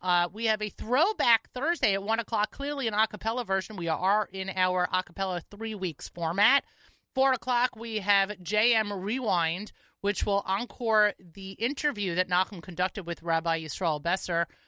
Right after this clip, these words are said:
from Art Scroll on the new release, Rabbi Meir Zlotowitz. I have my own copy of the book. If you don't have a copy, you really should. It's a truly inspirational story. And then, of course, at seven o'clock, it is the Erev Shabbos show with Mark Zamek,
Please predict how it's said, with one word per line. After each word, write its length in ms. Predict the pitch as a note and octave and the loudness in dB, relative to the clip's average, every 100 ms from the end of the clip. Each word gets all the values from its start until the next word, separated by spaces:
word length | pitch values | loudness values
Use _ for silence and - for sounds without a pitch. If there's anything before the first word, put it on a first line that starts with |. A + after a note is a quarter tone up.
| _ | _
from 280 | _ G3+ G3 | _ -2 0
Art 240 | G3 A3 - | 0 0 -2
Scroll 400 | - G3 E3 E3+ | 0 0 0 -2
on 260 | F3+ F3 F3 | -2 -2 -4
the 160 | F3 | -6
new 180 | F3 F#3 | -6 -4
release, 460 | F3 E3+ F#3+ F3 - | -2 -4 -4 -6 -4
Rabbi 300 | F3+ D#3+ D#3+ | 2 4 2
Meir 420 | D#3+ E3+ D#3+ D#3+ - | 0 -2 0 -2 -4
Zlotowitz. 680 | D3+ D#3+ E3 E3 C3+ - - | -4 0 0 0 -4 -6 -4
I 140 | F3 F3+ | 0 4
have 160 | F#3+ | 4
my 140 | E3 E3+ | 4 0
own 140 | F#3 | -2
copy 340 | - D#3 D#3+ | 0 0 0
of 60 | D3+ | -4
the 60 | D#3+ | -2
book. 220 | E3 - | -2 -4
If 80 | D#3+ | -6
you 80 | |
don't 160 | A#3 A#3+ | -2 0
have 140 | F#3 | 0
a 40 | D#3+ | 0
copy, 280 | - E3+ F3 | 0 2 0
you 100 | D#3+ | -2
really 240 | D#3+ D3+ | -2 -2
should. 340 | - F3 D3 D3 | -2 -2 -2 -6
It's 200 | E3 - | -8 -8
a 60 | |
truly 320 | D#3 - F#3+ D#3 | -12 -6 -4 -4
inspirational 600 | D3 - D#3 - D3+ B2+ | -6 -6 -6 -6 -8 -8
story. 380 | - D3+ D#3 - - - - | -4 -2 -2 -4 -16 -16 -2
And 180 | G3+ A3+ | 0 2
then, 140 | C4 | 2
of 140 | B3 - | 0 -2
course, 320 | C4+ A#3+ - | 0 0 -2
at 240 | - G3+ - | -2 -2 -2
seven 320 | - A3+ A3+ | -2 -2 -2
o'clock, 360 | G#3+ A3+ G#3+ G3+ | -4 -2 -2 -2
it 80 | |
is 80 | F#3 | -8
the 100 | F#3+ | -8
Erev 320 | F#3 G3 G#3 G3 | -2 0 0 -2
Shabbos 400 | - G3 G#3 A3 | -2 2 2 0
show 180 | - F3 | -2 -2
with 160 | F3 | -2
Mark 260 | F#3 F3 D#3 | 0 -2 -2
Zamek, 340 | - F#3+ F#3+ | 0 0 0